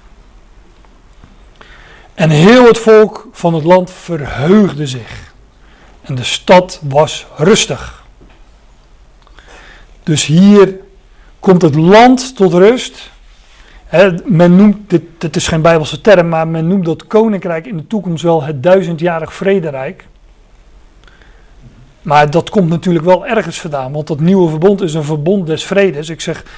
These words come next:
het duizendjarig vrederijk is geen Bijbelse term, want het rijk duurt veel langer.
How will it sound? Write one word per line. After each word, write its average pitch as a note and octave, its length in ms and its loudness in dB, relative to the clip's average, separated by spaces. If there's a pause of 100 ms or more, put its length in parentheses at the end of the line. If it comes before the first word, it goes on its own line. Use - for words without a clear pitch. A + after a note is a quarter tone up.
(140)
het D3+ 140 -8
duizendjarig E3 500 0
vrederijk F3 520 0
is - 120 -14
geen D#3 180 -10
Bijbelse D#3 420 -8
term, E3+ 340 -6 (640)
want D3 200 -10
het D3 120 -8
rijk D#3 260 -2
duurt D3+ 180 -4
veel D#3 180 0
langer. F3 320 2